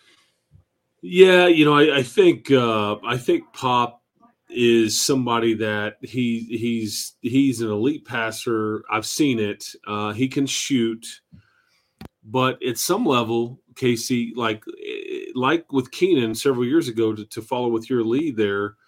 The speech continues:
at some point you don't really have much of a choice. Um, you know, I, I, y-, he's been recruited here, and you don't really have, uh,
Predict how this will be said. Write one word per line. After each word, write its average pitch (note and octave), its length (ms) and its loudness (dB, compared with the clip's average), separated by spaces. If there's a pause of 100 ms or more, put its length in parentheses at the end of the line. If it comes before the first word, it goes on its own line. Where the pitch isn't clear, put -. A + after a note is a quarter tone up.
(580)
at C3 120 -6
some A#3+ 220 -2
point B2 280 0
you C3 80 0
don't D3+ 160 0
really C3+ 240 0
have B2 220 -4
much C3 220 -2
of F2+ 100 -12
a F2+ 40 -10
choice. - 760 -6 (120)
Um, G#2 560 -6 (720)
you C3+ 120 0
know, B2+ 80 2
I, A#2+ 100 2
I, G#2+ 200 -4
y-, F2 800 -6
he's D#3 180 2
been E3 160 6
recruited D#3 540 2
here, A#2+ 640 0
and A#2+ 120 -4
you A#2+ 80 -4
don't D3+ 280 0
really C3+ 260 0
have, B2 580 -6 (320)
uh, A2+ 380 -6